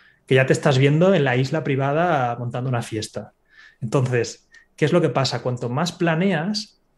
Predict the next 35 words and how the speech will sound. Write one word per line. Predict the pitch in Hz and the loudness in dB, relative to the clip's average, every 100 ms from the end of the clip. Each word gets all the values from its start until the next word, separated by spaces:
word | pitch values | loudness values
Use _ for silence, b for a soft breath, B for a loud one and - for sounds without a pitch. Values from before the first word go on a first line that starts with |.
| - | -6
más | 139 175 - | -2 -2 -4
que | - 165 165 | -10 -18 -4
haces | 165 139 165 | -4 -2 -4
crecer | - 143 131 156 156 | -2 -6 -2 -2 -2
los | 143 | -4
castillos | - 127 - 135 143 | -6 -8 -4 -4 -2
en | 139 | -4
el | 127 | -2
aire | 127 135 156 | 0 2 2
de | 135 | 2
ese | 127 135 135 123 117 117 120 _ | 0 -2 -2 -2 -4 -8 -14 _
futuro | - 127 - 131 127 | -10 -8 -4 0 0
éxito, | 120 - 139 131 131 | 0 -2 -6 -4 -6
etcétera. | - 117 110 104 - B B - | -4 -6 -6 -10 -18 B B -10
Y | 131 | -2
cuanto | 139 127 131 | -2 0 -2
más | 175 202 | 0 0
haces | 196 190 | -2 -4
crecer | - 160 - 165 131 B B B - | -2 -4 2 0 0 B B B -6
estos | 135 165 - | -4 -4 -4
castillos | 151 - 143 139 | -6 -4 -4 -2
en | |
el | 135 | 0
aire, | 156 160 165 | 0 0 0
más | 147 165 - | -2 -4 -2
miedo | 156 170 170 | 0 0 0
te | 139 | 0
da | 147 170 - | -2 -4 -4
a | 135 | -4
enfrentarte | 120 135 123 127 147 165 175 | -4 -4 -4 -2 -2 0 -2
a | |
la | 147 | 0
realidad | 127 127 117 127 139 | 0 0 0 -2 -2
del | 131 120 | -4 -4
mercado. | 113 - 110 104 | -8 -6 -8 -8